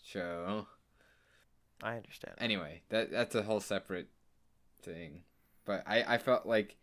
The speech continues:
Speaker 1: whenever a cliffhanger, there's a really popular show that ends on a cliffhanger, you know,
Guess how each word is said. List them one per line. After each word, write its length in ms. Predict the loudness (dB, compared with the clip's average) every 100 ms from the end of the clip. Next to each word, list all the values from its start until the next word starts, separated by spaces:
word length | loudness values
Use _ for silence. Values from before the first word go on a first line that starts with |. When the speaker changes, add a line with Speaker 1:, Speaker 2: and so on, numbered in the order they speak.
| _ 2
Speaker 1:
whenever 360 | 6 10 10
a 60 | 8
cliffhanger, 560 | 6 2 4 0 2
there's 180 | 2 2
a 180 | 2 0 -4
really 220 | 2 4 4
popular 440 | 2 0 2 -2
show 180 | 2 2
that 120 | 2
ends 140 | -2 -4
on 80 |
a 60 | -4
cliffhanger, 640 | -4 -6 -6 -8 -8 -8 -12 _ _ _ _ _ _
you 80 | -8
know, 280 | -6 -6